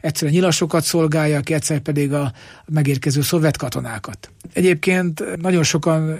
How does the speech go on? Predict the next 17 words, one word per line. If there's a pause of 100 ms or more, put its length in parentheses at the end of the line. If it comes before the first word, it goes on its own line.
gyűlölték
a
házmestereket,
mert
ilyen (140)
kiskirálynak
képzelték
magukat, (240)
diktatórikusan (340)
viselkedtek
a
lakókkal
szemben,
főleg
az
egyedülállókkal
szemben,